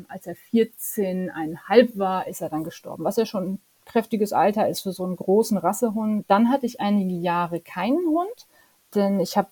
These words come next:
als Redakteurin bei einer Lokalzeitung gearbeitet und das ist wirklich sehr schwer, da dem Hund gerecht zu werden. Man weiß nie, wann, wann muss man raus, wie spät abends muss man noch raus und teilweise muss man ja auch manchmal nachts noch irgendwo hin.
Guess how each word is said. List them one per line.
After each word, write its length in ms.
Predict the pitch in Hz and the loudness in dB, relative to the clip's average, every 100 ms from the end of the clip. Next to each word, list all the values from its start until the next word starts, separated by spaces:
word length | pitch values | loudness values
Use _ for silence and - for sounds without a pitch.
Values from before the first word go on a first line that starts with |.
| _ | _
als 300 | - 185 - | -2 -2 0
Redakteurin 520 | 190 180 - 190 190 | -4 -4 -4 -2 0
bei 80 | 175 | 0
einer 180 | 180 175 | 0 0
Lokalzeitung 720 | 170 208 233 247 277 262 254 | 0 2 2 2 -2 0 -2
gearbeitet 600 | 254 - 233 240 247 247 | 0 -2 -2 -2 -2 -2
und 120 | 170 | -2
das 160 | 175 - | -4 -6
ist 160 | - | -10
wirklich 280 | 185 - - | -10 -10 -12
sehr 200 | - - | -8 -8
schwer, 400 | - - - 180 - | -8 -12 -14 -14 0
da 200 | 196 185 | 4 4
dem 240 | 202 202 185 | 4 2 2
Hund 200 | 202 - | 0 0
gerecht 380 | 190 190 - | 0 0 -2
zu 140 | - 185 | -6 0
werden. 240 | 185 190 | 2 2
Man 200 | 185 185 | 0 -2
weiß 200 | 185 - | -2 0
nie, 300 | 202 202 202 | 2 4 4
wann, 240 | 185 185 185 | 0 -2 0
wann 160 | 190 | 2
muss 180 | 202 - | 0 -2
man 140 | 202 | -4
raus, 400 | 190 156 180 185 | -2 -2 -2 -2
wie 60 | 202 | -6
spät 320 | - 202 196 | -4 -2 -2
abends 360 | 147 185 196 - | 0 -2 -4 -4
muss 160 | 196 | -4
man 120 | 190 185 | -4 -4
noch 140 | 185 | 0
raus 240 | 190 185 | 0 0
und 180 | 190 185 - | -2 -8 -8
teilweise 500 | - 196 185 185 196 | -4 0 2 2 2
muss 180 | 185 - | -2 -2
man 120 | 190 | 0
ja 120 | 185 | 0
auch 60 | 190 | 0
manchmal 300 | 196 208 202 | -2 0 2
nachts 380 | 196 - - 220 | 2 0 -6 -4
noch 160 | 196 | -2
irgendwo 400 | 170 196 185 196 | -2 -2 -2 -2
hin. 180 | 196 | -2